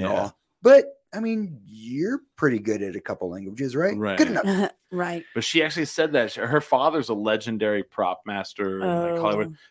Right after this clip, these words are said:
Speaker 2: But she was like, she did her, this is her second feature,
Speaker 3: Mm.
Speaker 2: her second film. And she was like, "I actually don't feel like I'm ready to do it or I'm qualified to do it." And I'm like, "Oh,
Speaker 3: Oh, man.
Speaker 2: now here we go."
Speaker 3: Well, okay. So I wanna bring this up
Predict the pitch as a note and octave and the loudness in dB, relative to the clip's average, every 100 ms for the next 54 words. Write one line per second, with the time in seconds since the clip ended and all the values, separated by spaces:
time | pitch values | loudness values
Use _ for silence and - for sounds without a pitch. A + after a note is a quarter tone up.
0 | _ A#2 - E3 D#3 D3 C3+ G2+ - B2+ | _ -6 -2 0 0 2 0 0 -4 -2
1 | A#2 A2 - A#2 C3+ D3+ - A#2 - - | 0 -2 -4 -4 -2 -6 -6 -4 -4 -2
2 | A2 - - - A2+ G#2 - - _ _ | -2 -4 -12 -10 -12 -10 -14 -16 _ _
3 | _ F#3 F3+ E3+ A2 - - A#2+ F2 A2+ | _ -8 -6 -4 -4 -2 -2 -4 -8 -8
4 | F2+ F2 _ _ - A2+ - D3 B2+ B2+ | -8 -10 _ _ -10 -6 -4 -2 0 0
5 | G#2 - _ _ _ - B2 C#3+ B2+ A#2+ | 0 -2 _ _ _ 0 2 2 -2 -2
6 | A#2 - - C#3 C3+ A2 A#2 G#2 G2+ G#2+ | -2 -6 -6 0 0 0 -2 -4 -2 -2
7 | G#2+ G2 F2 A2 A2+ G2 G2 G#2 G#2 - | -2 -6 -8 -2 0 0 2 0 0 -2
8 | A#2 G#2+ G#2+ F2+ D#2+ - C#2+ A#1+ G2 G2 | 2 2 2 -2 -6 -8 -14 -12 -10 -8
9 | F#2 - - A#2+ - - _ _ _ _ | -10 -14 -16 -14 -14 -18 _ _ _ _
10 | _ _ - F#3 F3+ E3+ A2+ G#2+ G#2 G#2 | _ _ -8 -2 0 0 0 0 0 -2
11 | G2 F#2+ F2 F2+ B3 C#4+ C#4+ - - C#4 | -2 -2 -4 -2 2 2 2 -2 -4 -2
12 | A3 E3 E3 - - B3 A#3 - G#3 A#3+ | -2 -2 -4 -8 -4 0 0 0 0 2
13 | C#4+ C#4 G3 G3 E3+ E3 - D#3 | 2 2 0 0 0 -2 -4 -6